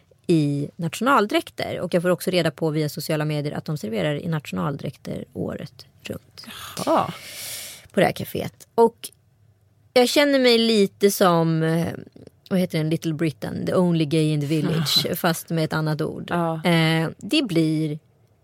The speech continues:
Speaker 1: knäpptyst när jag kommer in där. Och jag blir också knäpptyst. Jag märker att jag försöker samla mig och vara duktig.
Speaker 2: Ja.
Speaker 1: För att inte vara fördomsfull eller bete mig illa så de ska ha fått en
Speaker 2: För
Speaker 1: möjlighet.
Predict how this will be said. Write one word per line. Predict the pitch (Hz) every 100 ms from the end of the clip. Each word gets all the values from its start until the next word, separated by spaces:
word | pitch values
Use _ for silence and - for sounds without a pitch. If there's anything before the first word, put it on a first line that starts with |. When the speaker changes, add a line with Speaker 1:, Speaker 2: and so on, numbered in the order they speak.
| _ _ - -
Speaker 1:
knäpptyst | 269 269 240 - - - - 196 143 - - -
när | - 160
jag | 165
kommer | 156 156
in | 156 156
där. | - - 170 _ _ _ -
Och | 233 -
jag | 175 196 233 233 165
blir | 135 143 147 147 -
också | - - - - 208 - -
knäpptyst. | 247 - - - - - - - - -
Jag | 262 269
märker | 247 254 302 403 403 _ - 208 202
att | 208
jag | 226
försöker | 240 226
samla | - - 302 233 214 262 349
mig | 277 190 185
och | 226
vara | 254 202 190 190
duktig. | 196 359 - - - - - 160 160
Speaker 2:
Ja. | 165 160 151 -
Speaker 1:
För | -
att | 269
inte | 302 294 220 -
vara | 226 226
fördomsfull | 226 285 247 196 175 180 175 - 202 196 190
eller | 208 208
bete | 254 - 233 190
mig | 185
illa | - 262 196 196
så | 233
de | 226 202
ska | 196
ha | 175
fått | 175
en | 180
Speaker 2:
För |
Speaker 1:
möjlighet. | 262 262